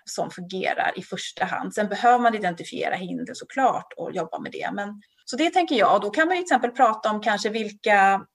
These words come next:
ehm, ja, men att gå igenom lite grann, vilka tidigare arbeten har du haft och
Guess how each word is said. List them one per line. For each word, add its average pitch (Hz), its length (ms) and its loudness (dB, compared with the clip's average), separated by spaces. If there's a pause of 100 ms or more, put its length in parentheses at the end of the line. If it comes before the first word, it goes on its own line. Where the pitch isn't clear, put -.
(120)
ehm, 180 480 2 (260)
ja, 233 80 4
men 247 160 6
att 233 160 4
gå 233 180 4
igenom 226 400 2
lite 370 140 -2
grann, 202 180 4
vilka 220 220 0
tidigare 220 380 0
arbeten 185 460 2
har 180 140 0
du - 80 -2
haft - 520 -2
och 208 160 -6